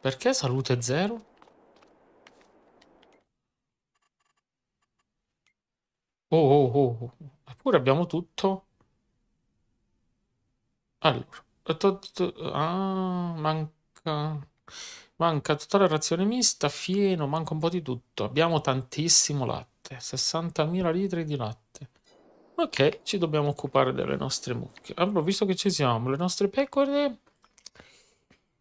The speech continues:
No, pecore va bene. Pecore va bene, siamo a posto. Allora. Ops.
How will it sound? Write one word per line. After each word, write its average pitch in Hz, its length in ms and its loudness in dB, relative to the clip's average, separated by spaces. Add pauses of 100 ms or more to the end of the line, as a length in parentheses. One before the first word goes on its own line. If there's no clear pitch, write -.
(140)
No, 151 160 4
pecore 135 280 0
va 110 120 0
bene. - 360 -8 (4000)
Pecore 151 460 -2
va 160 140 -2
bene, 185 840 -2
siamo 127 300 -8
a 123 60 -10
posto. - 600 -14
Allora. 117 960 0 (1400)
Ops. - 560 -2